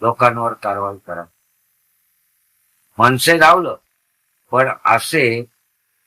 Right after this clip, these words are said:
डोंबिवली ईस्टला आणि वेस्टला कित्येक मराठी माणसे जी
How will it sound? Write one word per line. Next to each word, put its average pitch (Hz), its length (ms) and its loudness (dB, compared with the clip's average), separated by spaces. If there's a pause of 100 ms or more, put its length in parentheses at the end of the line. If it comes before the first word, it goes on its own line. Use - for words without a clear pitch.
(460)
डोंबिवली 123 580 0 (280)
ईस्टला 127 640 -2 (260)
आणि 113 200 0
वेस्टला 117 600 0 (500)
कित्येक - 680 -2
मराठी 160 460 2
माणसे 117 500 -4 (1000)
जी 139 320 -2